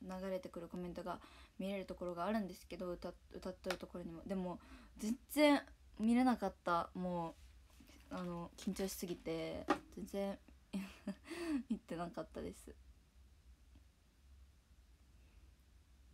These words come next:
そう。ほん、だから、あの、あの、福田あかりさんが曲の途中に、そう、「何々」って書いてて、みたいな感じで言ってらっしゃったのが、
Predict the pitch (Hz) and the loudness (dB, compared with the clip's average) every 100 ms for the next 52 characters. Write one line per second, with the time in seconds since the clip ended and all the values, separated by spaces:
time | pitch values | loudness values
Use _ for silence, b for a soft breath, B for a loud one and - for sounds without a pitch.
0 | b b - - - - - - - - | b b -20 -20 -20 -20 -20 -20 -20 -12
1 | 180 180 277 - - - - - - 208 | -8 -6 -6 -10 -16 -20 -20 -20 -14 -8
2 | 202 247 - 202 214 196 202 202 185 - | 0 0 2 2 4 8 8 8 4 -2
3 | 190 185 180 - B B B B B - | -6 -4 -6 -12 B B B B B -20
4 | - - - 185 175 170 170 - - 226 | -20 -20 -12 -8 -6 -6 -10 -8 0 2
5 | 233 240 233 233 226 226 220 196 - - | 4 4 2 4 4 4 4 2 -2 -2
6 | 214 214 220 233 214 185 180 175 170 - | 0 0 0 -2 0 0 0 -2 -4 -8
7 | 180 185 233 240 202 190 - 214 202 180 | -2 4 6 8 4 0 0 0 0 -2
8 | 202 208 202 196 185 180 B B B B | 2 4 4 2 0 -2 B B B B
9 | - 202 190 202 196 190 - 202 202 - | -2 -2 2 4 4 2 4 4 4 0
10 | 220 208 190 180 185 185 | 2 2 4 4 4 4